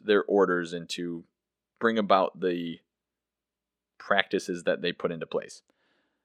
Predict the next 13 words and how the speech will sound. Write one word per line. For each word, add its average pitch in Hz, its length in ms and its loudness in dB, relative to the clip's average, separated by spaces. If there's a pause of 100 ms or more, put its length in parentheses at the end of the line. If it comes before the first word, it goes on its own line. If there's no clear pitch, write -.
(140)
Those 120 280 6
four 123 240 4
men 107 220 -2
were 101 100 -2
called 90 220 2
shirt - 260 4
wearers. 76 480 0
Normally, 117 480 2
the 95 100 4
shirt - 300 0
wearer-, 95 460 4 (140)
wearers, 92 720 0 (100)
sheesh, - 420 -10